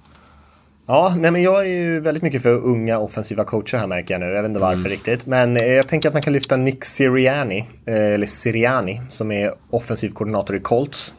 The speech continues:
Speaker 1: Eh, Colts, man skulle ju kunna lyfta både deras defensiva och offensiva koordinator egentligen.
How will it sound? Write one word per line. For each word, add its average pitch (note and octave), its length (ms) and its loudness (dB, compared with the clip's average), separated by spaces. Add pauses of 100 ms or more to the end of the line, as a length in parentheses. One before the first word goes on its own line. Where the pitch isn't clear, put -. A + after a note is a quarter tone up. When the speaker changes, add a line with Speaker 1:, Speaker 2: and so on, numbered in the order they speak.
(140)
Speaker 1:
Eh, G#2 420 0
Colts, B2+ 300 -2
man A#2+ 120 2
skulle A#2+ 200 0
ju A#2 60 -2
kunna B2 140 2
lyfta A#2 220 0
både G#2+ 200 0
deras G#2 280 2
defensiva C3 500 0
och G#2 80 2
offensiva G#2+ 340 -4
koordinator A2 480 -4
egentligen. G2+ 420 -4